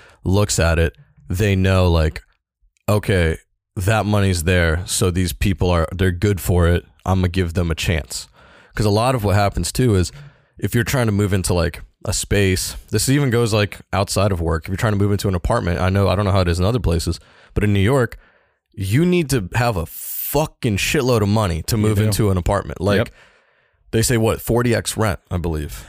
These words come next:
Speaker 2: Yeah, it's crazy. And especially if you're a freelancer, it's kinda brutal because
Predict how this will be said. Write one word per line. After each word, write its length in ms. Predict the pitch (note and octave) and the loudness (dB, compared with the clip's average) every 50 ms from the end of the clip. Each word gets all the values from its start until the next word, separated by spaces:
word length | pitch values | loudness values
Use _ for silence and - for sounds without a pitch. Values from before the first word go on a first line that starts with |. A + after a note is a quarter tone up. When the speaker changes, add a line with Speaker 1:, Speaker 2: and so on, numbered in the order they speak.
| - - | -10 -4
Speaker 2:
Yeah, 220 | - D#3 F3+ D3 A2 | 0 0 2 2 2
it's 160 | A#2 - - | 0 -2 -2
crazy. 320 | - - D3 D#3 C#3+ C3+ | -2 0 0 0 2 2
And 100 | A2+ G#2 | 2 0
especially 440 | G2+ - - D3 C#3+ - - F#3 E3 D3+ | 0 0 0 -2 -2 0 0 0 0 0
if 100 | - - | 0 0
you're 140 | C3 A2+ | 0 0
a 40 | G#2 | 0
freelancer, 640 | - - A2+ A#2 B2 A#2 A2 G#2+ G#2 - - A2 G2 F#2 - | 0 0 0 0 2 2 2 0 0 -2 -2 -2 -2 0 0
it's 280 | G2+ F#2+ - - - - | -2 -4 -4 -8 -12 -10
kinda 300 | - - C#3 C#3+ D#3 A#2 | -6 -4 -2 0 0 0
brutal 340 | F#2+ G2+ A2 A#2 A2 G2 | 2 2 2 2 2 2
because 640 | F2+ G2 F#2+ - - A2 G2+ G2 G2 F#2+ F2 - | 2 0 0 0 2 2 2 2 2 0 -2 -4